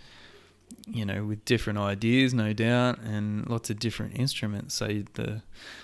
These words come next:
possibilities are almost endless.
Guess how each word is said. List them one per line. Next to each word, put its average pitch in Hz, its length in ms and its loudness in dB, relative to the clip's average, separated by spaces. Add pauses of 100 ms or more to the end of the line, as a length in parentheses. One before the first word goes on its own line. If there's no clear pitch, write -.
(160)
possibilities 117 800 0
are 107 120 0
almost 110 680 0 (220)
endless. 113 640 -2